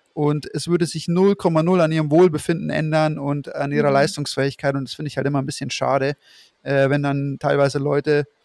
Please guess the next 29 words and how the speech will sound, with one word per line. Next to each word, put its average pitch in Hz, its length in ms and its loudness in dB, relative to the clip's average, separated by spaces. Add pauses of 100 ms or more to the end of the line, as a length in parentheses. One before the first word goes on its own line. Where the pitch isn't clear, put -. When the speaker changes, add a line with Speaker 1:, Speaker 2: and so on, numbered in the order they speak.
(420)
Speaker 1:
ja, 139 400 2 (400)
dann 147 420 -2
doch 180 220 4
irgendwie 170 260 -2
so 151 280 2
sch-, 147 260 -8
leicht 151 500 -4
dogmatisch 160 560 0
da 151 140 -2
stecken 165 340 -6
bleiben 131 340 -2
irgendwie, 135 440 -8
deswegen, 131 580 -8 (240)
na 127 180 -6
ja, 117 80 0
Speaker 2:
Ich 120 120 0
kann 285 180 4
dich, 330 140 0
ich - 240 2
Speaker 1:
aber, 262 80 2
Speaker 2:
kann 277 140 8
dich 285 100 0
Speaker 1:
ähm, 240 220 2
Speaker 2:
beruhigen, 269 380 2
Dave. 202 300 4
Speaker 1:
gut, 175 140 2
du 202 80 2
bist 233 160 2
Speaker 2:
Ähm, 233 280 6